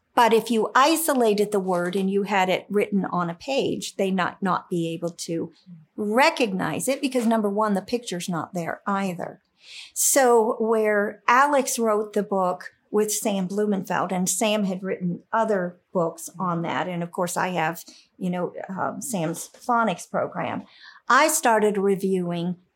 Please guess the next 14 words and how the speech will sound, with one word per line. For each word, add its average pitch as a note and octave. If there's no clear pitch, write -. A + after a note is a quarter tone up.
my G#3+
first -
grade G3
teacher's C4+
manuals. -
And B3
it A#3+
will A#3
tell C4
you C4
flat A3
out A#3
in B3+
there, F3+